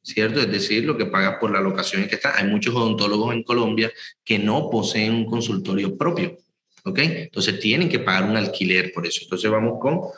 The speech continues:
un arriendo. Servicios públicos, ¿qué quiere decir? El pago por el servicio de electricidad, por el suministro del agua, por el suministro del gas. Gastos de nómina, es decir, lo que le pagas a tu auxiliar, lo que le pagas a tu recepcionista. Entonces, esos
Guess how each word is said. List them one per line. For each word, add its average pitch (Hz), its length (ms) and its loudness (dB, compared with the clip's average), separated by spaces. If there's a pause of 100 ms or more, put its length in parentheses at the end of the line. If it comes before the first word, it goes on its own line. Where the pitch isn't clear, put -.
(200)
un 95 160 2
arriendo. 90 480 -2 (320)
Servicios 113 560 2
públicos, 127 540 2
¿qué 101 140 -2
quiere 113 280 2
decir? 110 520 0
El 95 140 -6
pago 90 340 0
por 190 220 2
el 95 80 2
servicio 180 520 -2
de 90 80 0
electricidad, 113 920 2 (260)
por 95 120 2
el 95 80 4
suministro 92 800 0
del 95 480 2
agua, 104 520 0
por 95 160 -2
el 87 60 -6
suministro 90 760 -4
del 92 200 0
gas. - 360 -8 (260)
Gastos 110 440 0
de 110 140 4
nómina, 107 520 2
es 87 80 -2
decir, 95 280 0
lo 95 140 2
que 95 80 0
le 92 120 2
pagas 98 380 0
a 104 120 -2
tu 95 140 -2
auxiliar, 92 880 0 (240)
lo 95 120 -2
que 95 100 2
le 90 100 2
pagas 87 340 0
a - 40 -4
tu 101 100 -2
recepcionista. 92 720 -2
Entonces, 107 360 -2
esos 170 360 2